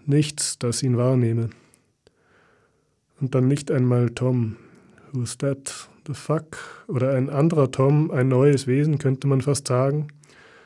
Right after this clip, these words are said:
das sich aus nicht viel mehr zusammensetzt als der Vorstellung, dass da etwas ist. Oh, Upgrade. Eine männliche Silhouette mit dem Rücken zur Wand,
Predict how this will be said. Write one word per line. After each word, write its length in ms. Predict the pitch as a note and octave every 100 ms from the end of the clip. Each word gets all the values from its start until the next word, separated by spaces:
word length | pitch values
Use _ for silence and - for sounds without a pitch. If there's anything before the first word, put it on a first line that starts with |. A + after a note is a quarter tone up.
| _ _ _ _ _
das 200 | C3+ B2+
sich 160 | C3
aus 100 | C#3
nicht 260 | C3 D3+ -
viel 260 | - D3+ C#3
mehr 220 | C3 D3
zusammensetzt 760 | C#3+ A#2 B2+ C3 B2 C3+ - D3+
als 200 | B2 -
der 120 | B2
Vorstellung, 680 | B2+ C3 - C#3 B2+ B2+
dass 220 | B2 A#2+ -
da 100 | C#3
etwas 320 | A#2+ C3 B2
ist. 800 | G3 A#2+ - - - - - - _ _ _
Oh, 280 | B2 A#2+ A2 - _ _ _ - _ _ _
Upgrade. 640 | C#3 - - A#2+ G#2+ A2 - - _ _ _ _ _ _ _ _ _ _ _ _ _ _ _ _ _ _ _ _ _ _
Eine 140 | B2
männliche 420 | C3 D3+ D#3 D3
Silhouette 480 | C3 B2+ B2 C#3 -
mit 160 | C3 B2
dem 100 | B2
Rücken 400 | B2+ C#3 C#3+ A#2+
zur 160 | A#2
Wand, 640 | A2 A#2 B2+ - - -